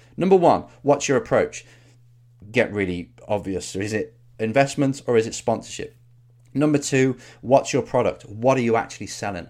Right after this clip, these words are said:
What is the one, two, three things you're going to a company with? Not a race driver with a sticker on the car. Number three, look the part. Set up some kind of company that that's what you do for a living. Legitimately, this is what we offer companies.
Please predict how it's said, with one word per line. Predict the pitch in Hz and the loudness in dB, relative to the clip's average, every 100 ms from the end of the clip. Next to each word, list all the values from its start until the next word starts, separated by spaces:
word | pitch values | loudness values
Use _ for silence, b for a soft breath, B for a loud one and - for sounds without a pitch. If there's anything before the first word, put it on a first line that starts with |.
| _ - | _ -6
What | 123 | -6
is | 110 110 | -6 -6
the | 104 | -4
one, | 117 123 147 143 | 0 0 0 -2
two, | - 120 110 | -4 -4 -4
three | - - 143 | -8 -4 -4
things | 143 117 107 98 | -4 -6 -6 -6
you're | 90 | -2
going | 110 110 104 | 0 0 0
to | - | -6
a | 98 | -8
company | - 101 98 95 | -8 -10 -8 -8
with? | 95 92 - - | -4 -4 -4 -12
Not | 90 135 101 | -6 -4 -4
a | |
race | 95 95 - | -6 -6 -6
driver | 98 101 95 | -6 -6 -8
with | 101 | -12
a | |
sticker | - 113 - | -12 -14 -12
on | 120 | -12
the | 120 | -12
car. | - 147 151 - _ _ 131 | -10 -12 -12 -18 _ _ 0
Number | 135 | 0
three, | 147 175 185 180 B B | 0 2 2 0 B B
look | 127 127 | -2 -2
the | 117 | -4
part. | - 139 135 - - B B B | 2 2 2 -2 -20 B B B
Set | - - 151 147 | -6 -2 0 0
up | 127 - | -4 -4
some | - - 185 | -8 -4 -4
kind | 175 151 123 | -4 -4 -4
of | 98 | -6
company | - 135 117 117 113 113 B B - | -4 -4 -4 -4 -4 -6 B B -8
that | 123 - | -6 -4
that's | 135 131 - | -6 -6 -8
what | 135 | -8
you | 135 | -6
do | 117 123 | -2 -2
for | 117 120 | -2 -2
a | 113 | 0
living. | 113 107 87 - _ _ - | 2 0 -2 -12 _ _ -8
Legitimately, | 107 113 143 143 110 92 - 90 92 | -6 0 0 0 -8 -10 -12 -16 -12
this | 98 - | -10 -8
is | 139 | -4
what | 131 - | -2 0
we | 101 | 0
offer | 98 - | -2 -4
companies. | - 117 113 120 113 117 | -10 -8 -8 -8 -10 -12